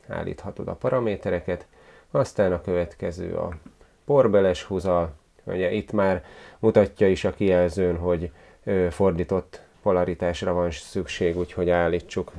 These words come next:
ö, dugjuk át a kábeleket. Én ezt most nem fogom megcsinálni, mert hiszen csak mutatom. És akkor itt ugyanúgy előtolás és sebesség, áramerősség egy tekerentyűvel, és feszültség egy másikkal.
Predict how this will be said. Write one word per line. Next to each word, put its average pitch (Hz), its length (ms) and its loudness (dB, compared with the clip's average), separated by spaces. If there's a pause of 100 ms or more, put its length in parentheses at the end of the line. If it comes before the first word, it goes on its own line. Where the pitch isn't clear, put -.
(300)
ö, 87 300 -8 (220)
dugjuk 95 440 0
át 87 260 -2
a 90 160 -6
kábeleket. 101 600 0
Én 90 100 -4
ezt 90 160 -8
most 85 200 -12
nem 98 140 -6
fogom 95 280 -6
megcsinálni, 117 580 -6
mert 95 180 -6
hiszen 92 300 -10
csak - 200 -14
mutatom. 120 480 -2 (720)
És 220 180 4
akkor 120 220 4
itt 98 180 2
ugyanúgy 92 560 2 (600)
előtolás 95 880 2 (280)
és 98 140 -8
sebesség, 87 680 -4
áramerősség 90 880 -2
egy - 340 -6 (320)
tekerentyűvel, 85 960 -2 (260)
és 85 180 -10
feszültség 87 680 -6
egy 85 120 -8
másikkal. 90 760 -2